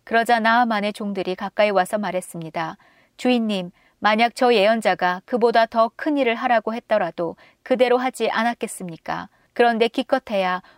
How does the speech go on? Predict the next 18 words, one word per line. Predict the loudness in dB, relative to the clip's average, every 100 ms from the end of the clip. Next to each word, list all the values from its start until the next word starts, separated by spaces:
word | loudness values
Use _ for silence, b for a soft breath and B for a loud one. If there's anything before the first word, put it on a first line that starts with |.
| _
몸을 | -2 0
씻으라는 | 0 -4 -4 0 0 0
것뿐인데 | -6 -8 -10 -10 -8 -10 -10 b b _
그 | -2 2
정도도 | 0 0 -2 -2
하지 | -4 -6
못하시겠습니까?" | -8 -6 -8 -6 -8 -8 -14 -14 -10 -10 -10 _ _ _ -2
그리하여 | 2 4 4 4
나아만은 | 2 -2 -2 -6 -4
내려가서 | -4 -2 -4 -6 -4 -4 -4 b b b
엘리사가 | -4 -2 0 0 0 0
말한 | 0 -2 -4
대로 | -6 -6 -6
요단강에 | -6 -2 -2 -2 -6 -6
몸을 | -6 -4 -4
일곱 | -6 -8 -6
번 | -6 -8
담갔습니다. | -10 -8 -8 -8 -12 -14 -8 -10 -10